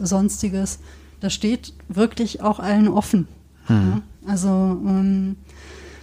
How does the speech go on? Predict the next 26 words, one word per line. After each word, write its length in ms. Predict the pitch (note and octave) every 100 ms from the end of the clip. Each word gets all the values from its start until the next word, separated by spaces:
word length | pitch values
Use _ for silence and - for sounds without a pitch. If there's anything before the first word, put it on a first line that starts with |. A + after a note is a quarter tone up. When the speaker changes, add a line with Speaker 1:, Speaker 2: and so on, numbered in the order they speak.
| -
Speaker 1:
man 140 | G#3
kann 260 | - A3 G#3+
daran 300 | G#3 G#3 G#3
teilhaben. 640 | - A3 A3 F3+ E3+ E3+ D3+ - - - A2
Speaker 2:
Ja. 80 |
Speaker 1:
Und 120 | F#3+ F#3
es 120 | -
gibt 260 | B3+ -
halt 180 | A3+ F#3+
wirklich 280 | A3+ A3+ -
Bestrebungen, 960 | G#3+ - - G3+ G3+ A3 A3 A3 G#3+ G3+
nicht 160 | G3
jeder 280 | G#3 A3+ A#3
möchte 280 | G#3 G#3 -
ja 80 | F#3+
unbedingt, 640 | G3 F#3+ F#3 F#3+ - - -
unbedingt 460 | G#3+ G3+ F#3+ F#3+ F#3
direkt 260 | F3+ -
so 80 | F3+
einen 320 | E3+ E3+ E3+
eigenen 420 | F#3 F#3+ F#3 F3 E3
Garten 500 | E3+ G#3 - A#3+ G#3
mit 200 | F3+ -
drei, 180 | F3+ F3+
vierhundert 420 | - F#3 E3+ E3+
Quadratmetern. 880 | - F3+ F3 F3+ A3+ G#3+ A#3 G#3+